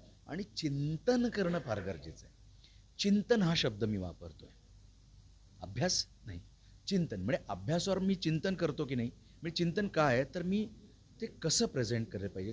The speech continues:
ते काय आहे, कशामुळे आहे, कोणामुळे आहे, कुठून आहे, मग ते कुठे जाणार आहे, या सगळ्या गोष्टी, या कंगोरेचं चिंतन करणं आजच्या पिढीने फार गरजेचं आहे. म्हणजे नुसतं धांगडधिंगा केला म्हणजे लोकसंगीत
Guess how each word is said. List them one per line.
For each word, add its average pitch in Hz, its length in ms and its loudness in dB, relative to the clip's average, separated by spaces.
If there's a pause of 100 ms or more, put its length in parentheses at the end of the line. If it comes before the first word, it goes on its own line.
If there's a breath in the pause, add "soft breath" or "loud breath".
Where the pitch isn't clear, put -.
ते 180 60 -6
काय 175 400 0
आहे, 117 220 0
कशामुळे 135 540 0
आहे, 104 160 2
कोणामुळे 143 540 -2
आहे, 101 100 -2 (260 soft breath)
कुठून 185 320 6
आहे, 107 280 2 (440)
मग 160 140 4
ते 214 60 10
कुठे 180 280 6
जाणार 120 320 6
आहे, 92 100 -2 (720 soft breath)
या 160 880 4
सगळ्या 190 520 2
गोष्टी, 160 580 -2
या 156 120 4
कंगोरेचं - 1800 0
चिंतन 220 600 4
करणं 185 440 2
आजच्या 139 460 4
पिढीने 135 280 0
फार 107 220 -4
गरजेचं 90 440 -8
आहे. - 100 -20 (420 loud breath)
म्हणजे 208 200 2
नुसतं 170 560 0
धांगडधिंगा 214 640 6
केला 196 440 2
म्हणजे 170 400 2
लोकसंगीत 170 520 6